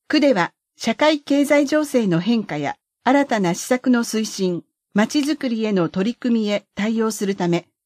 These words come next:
まちづくり戦略プランを改定し、高度防災都市化と安全安心の強化、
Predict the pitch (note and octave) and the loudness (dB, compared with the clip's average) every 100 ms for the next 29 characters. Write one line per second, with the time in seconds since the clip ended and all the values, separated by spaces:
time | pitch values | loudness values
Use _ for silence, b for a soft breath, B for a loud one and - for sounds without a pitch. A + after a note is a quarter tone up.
0 | _ - A#3 C#4 C4 C#4 A3 G#3 A#3 C#4 | _ 0 0 2 -2 -2 -4 -2 2 4
1 | D4+ - - D4 C4+ F3+ D#3+ G3 G#3 G3+ | 2 -2 0 2 4 2 0 -2 -2 -2
2 | G3 - F3+ - _ _ - D#4 A3+ F#3 | -2 -2 -10 -12 _ _ 0 2 2 0
3 | - F3+ B3+ C#4+ D#4 D4 C#4 C#4+ - A#3+ | -2 2 2 4 0 2 0 -2 -2 -4
4 | G#3+ G#3 - _ _ - C4 C4 C4 B3 | -2 -6 -8 _ _ 2 4 4 4 2
5 | - G#3+ C4+ - C#4+ C4+ B3+ - B3 - | 0 0 0 4 4 4 2 0 0 0
6 | - | -8